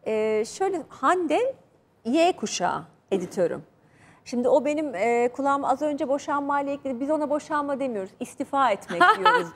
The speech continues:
Speaker 1: dedi. "İstifa ediyorum evlilikten." O, öylesi daha havalı geliyor aslında. Hani, "İstifa ediyorum."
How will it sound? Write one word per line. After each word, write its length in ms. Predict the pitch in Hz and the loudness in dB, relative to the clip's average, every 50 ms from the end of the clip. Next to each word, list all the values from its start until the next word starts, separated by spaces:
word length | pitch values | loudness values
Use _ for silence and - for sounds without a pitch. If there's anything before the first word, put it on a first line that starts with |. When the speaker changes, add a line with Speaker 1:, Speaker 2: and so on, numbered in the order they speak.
| 403 - | 2 2
Speaker 1:
dedi. 160 | 330 269 - - - - 262 - - - - 415 - | 2 0 -4 -4 -2 -2 -4 -4 -6 -6 -4 -4 -4
"İstifa 480 | 240 - 311 302 262 - 320 294 262 233 | 0 2 2 4 6 8 10 10 10 8
ediyorum 320 | 214 208 220 214 208 202 | 6 4 2 2 2 2
evlilikten." 540 | 202 202 185 190 196 202 - - 196 175 - - | 2 0 2 2 -2 -4 -2 0 0 0 0 -2
O, 80 | 214 | -4
öylesi 440 | 233 240 - - 240 233 247 240 - | -6 -2 0 2 2 2 0 2 6
daha 180 | 247 233 233 220 | 6 6 6 6
havalı 260 | 202 175 180 175 165 | 4 0 0 0 0
geliyor 340 | - 175 170 175 170 175 170 | 0 -2 -2 -2 -2 -2 -2
aslında. 300 | 165 170 - - 170 165 | -2 -4 -6 -8 -8 -6
Hani, 200 | 160 156 147 - - - - - | -2 0 0 -2 -2 -6 -12 -14
"İstifa 500 | 214 - - - - - 220 208 196 180 | -14 -10 -8 -4 0 4 4 6 6 4
ediyorum." 340 | 170 170 170 165 214 339 | 2 0 -2 -2 -2 -2